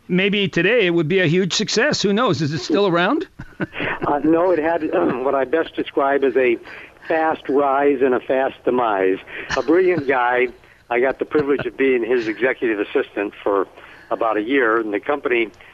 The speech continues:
Speaker 2: uh, he bought, uh, twelve companies in the space of twelve months, did it all on debt, and then the, uh, with the idea of refinancing with a stock offering.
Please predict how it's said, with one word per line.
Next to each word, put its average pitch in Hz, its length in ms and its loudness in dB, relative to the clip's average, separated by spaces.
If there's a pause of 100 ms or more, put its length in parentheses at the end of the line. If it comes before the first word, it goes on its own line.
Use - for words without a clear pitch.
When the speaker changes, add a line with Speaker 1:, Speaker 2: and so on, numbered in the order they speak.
(240)
Speaker 2:
uh, 110 180 -2
he 123 140 -2
bought, 135 540 -4
uh, 113 320 0
twelve 139 420 -2
companies 120 500 -2
in 101 120 -2
the 104 160 0
space 127 320 0
of 95 180 -4 (160)
twelve 120 360 -2
months, 113 280 -4 (560)
did 131 140 2
it 127 80 2
all 143 240 0
on 139 240 -2
debt, 120 340 -2 (540)
and 120 200 0
then 127 260 2
the, 113 360 4
uh, 107 160 2
with 117 200 -2
the 120 120 0
idea 120 320 0
of 98 60 -4
refinancing 120 880 -2
with 104 100 0
a 101 200 0
stock 131 280 -2
offering. 101 460 -2